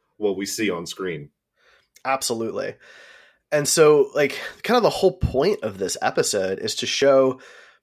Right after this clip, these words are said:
Speaker 2: who Picard is on a personal level, right? Because we always see him in the uniform, and he is Mister Diplomat, right? He is the, he is the negotiator, he is the peace guy, the explorer,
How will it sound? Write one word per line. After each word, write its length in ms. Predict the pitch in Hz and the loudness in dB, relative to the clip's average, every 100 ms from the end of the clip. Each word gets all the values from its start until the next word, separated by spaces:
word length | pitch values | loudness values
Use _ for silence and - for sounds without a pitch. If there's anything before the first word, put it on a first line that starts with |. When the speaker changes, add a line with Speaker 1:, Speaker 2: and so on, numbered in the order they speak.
| _ _ _ _ _ - - - - | _ _ _ _ _ -16 -16 -16 -10
Speaker 2:
who 160 | 151 | -8
Picard 420 | 156 165 147 135 117 | -6 -4 0 2 0
is 160 | 110 | -2
on 100 | 117 | -2
a 80 | 110 | -4
personal 500 | - 101 - 123 113 | -6 -8 -6 -4 -2
level, 460 | 135 220 117 - _ _ - _ - | -2 -4 -6 -10 _ _ -20 _ -2
right? 240 | 117 135 | 0 0
Because 240 | 139 143 | -2 -2
we 80 | 151 | 2
always 260 | 214 240 - | 6 6 4
see 100 | 170 | 0
him 120 | 135 | 0
in 160 | 143 135 | 0 0
the 80 | 110 | 0
uniform, 540 | 110 104 - - 87 | -4 -6 -8 -10 -10
and 100 | 110 | -10
he 160 | 107 147 | -2 2
is 240 | 135 123 - - _ - | 4 2 -10 -20 _ -4
Mister 280 | 139 - 139 | -2 0 -2
Diplomat, 640 | - 120 - 95 69 - _ _ _ - | 0 -4 -2 -6 -8 -12 _ _ _ 0
right? 280 | 117 117 - | 2 2 -2
He 220 | 151 156 | -4 0
is 140 | 143 | 0
the, 200 | 139 123 - | 0 -2 -6
he 200 | 139 143 | -2 0
is 120 | 131 | 0
the 100 | 123 | 0
negotiator, 840 | 110 98 151 147 131 131 123 117 | -2 0 2 2 2 4 4 2
he 200 | 110 120 | -2 -2
is 160 | 113 101 | -2 -2
the 120 | 90 | -8
peace 440 | - - 156 151 - | -8 -12 -6 -6 0
guy, 320 | 135 120 117 | 2 2 0
the 160 | 98 | -2
explorer, 840 | 98 - - 123 123 117 107 101 | -6 -6 -6 0 2 2 0 -2